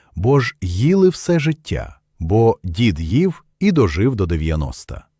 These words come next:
Бо це ж не солодке і не хімія. Я лікар, і за роки практики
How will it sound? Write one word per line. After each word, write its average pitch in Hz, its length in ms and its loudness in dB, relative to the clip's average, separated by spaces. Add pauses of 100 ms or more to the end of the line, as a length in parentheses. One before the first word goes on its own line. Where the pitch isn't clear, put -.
Бо 104 500 2
це 131 220 0
ж 120 120 -2
не 127 100 2
солодке 151 680 0
і 90 140 -2
не 92 100 0
хімія. 90 580 -2 (380)
Я 156 440 2
лікар, 95 400 -2 (340)
і 107 120 0
за 98 140 2
роки 87 240 -2
практики 113 640 -4